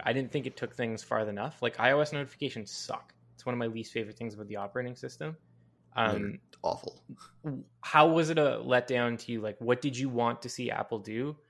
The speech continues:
Speaker 1: With that system? What, did you want it to be more, like, Android-like, where you can actually break down the, the management to a, to a lower level?
Speaker 2: A, a little bit. Um, yeah, just kinda opposite to Bennett. I thought that the notification management was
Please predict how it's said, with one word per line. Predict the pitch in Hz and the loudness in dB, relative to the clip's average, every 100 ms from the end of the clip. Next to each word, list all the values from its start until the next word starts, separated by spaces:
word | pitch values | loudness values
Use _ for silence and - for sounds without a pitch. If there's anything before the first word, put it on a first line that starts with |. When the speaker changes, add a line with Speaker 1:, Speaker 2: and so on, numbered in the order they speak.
| _ _ - | _ _ -8
Speaker 1:
With | - | 0
that | 113 107 | 0 0
system? | 117 - 147 151 160 _ _ _ _ _ _ | -6 -6 -6 -6 -8 _ _ _ _ _ _
What, | 127 123 | -6 -4
did | 113 120 | -4 -2
you | |
want | 127 120 | 0 0
it | 104 | -2
to | |
be | 113 113 | -6 -2
more, | 113 104 | 0 0
like, | 101 - | -2 -2
Android-like, | 131 135 139 131 131 127 | -2 0 -2 0 0 0
where | 123 | -4
you | 113 | -4
can | 123 | -4
actually | 110 - 120 | -4 -4 -8
break | 110 113 107 | -4 -4 -4
down | - 110 110 110 104 _ _ _ - | -4 -4 -4 -6 -10 _ _ _ -4
the, | 110 104 | -4 -2
the | |
management | 107 107 117 143 147 - _ _ _ - | -4 -4 -6 -6 -10 -10 _ _ _ -6
to | 117 | -4
a, | 107 | -2
to | 120 | 0
a | |
lower | 110 107 101 | 0 0 -2
level? | 101 131 151 _ _ _ _ 147 | -6 -8 -12 _ _ _ _ 2
Speaker 2:
A, | |
a | 135 135 165 | 4 6 6
little | 175 139 | 8 8
bit. | 90 82 - | 8 4 4
Um, | 110 113 107 104 101 101 - - | 6 8 6 4 2 -2 -8 -2
yeah, | 101 104 87 | 6 8 8
just | 87 131 - - - | 6 2 2 -2 2
kinda | 107 95 | 4 6
opposite | 92 - 98 - | 6 4 -4 -4
to | |
Bennett. | 90 85 82 | -2 -2 0
I | 87 87 90 87 85 85 - | 2 4 4 4 2 -2 -6
thought | - - 85 92 - 90 | -10 -2 4 4 4 0
that | 87 85 78 - | 2 2 2 -2
the | 90 | -4
notification | 87 82 - 85 82 87 82 | -2 -2 -2 -4 -4 -4 -4
management | 82 85 82 82 80 | -2 -4 -4 -4 -6
was | 85 80 80 - | -4 -4 -6 -10